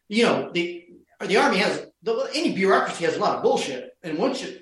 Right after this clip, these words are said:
once you get, once you start complaining, once I started complaining about having to go to all this mandatory stupid stuff, training, uh, equal opportunity, sexual harassment, I said, "Well, you know, I'm,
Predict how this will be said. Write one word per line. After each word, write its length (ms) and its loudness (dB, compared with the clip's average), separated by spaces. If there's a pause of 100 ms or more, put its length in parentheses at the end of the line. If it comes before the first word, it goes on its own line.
(100)
once 220 -2
you 80 -4
get, 240 -2
once 180 -2
you 80 0
start 280 0
complaining, 540 -2
once 200 -4
I 80 -2
started 320 -6
complaining 440 -4
about 400 -4 (280)
having 260 0
to 80 -4
go 220 2
to 60 2
all 240 2
this 460 -4
mandatory 720 -8
stupid 440 -12
stuff, 300 -12
training, 540 -10
uh, 220 -10
equal 400 -14
opportunity, 800 -6
sexual 400 -10
harassment, 520 -8 (260)
I 100 -4
said, 200 -4
"Well, 380 6
you 60 0
know, 240 0
I'm, 220 -6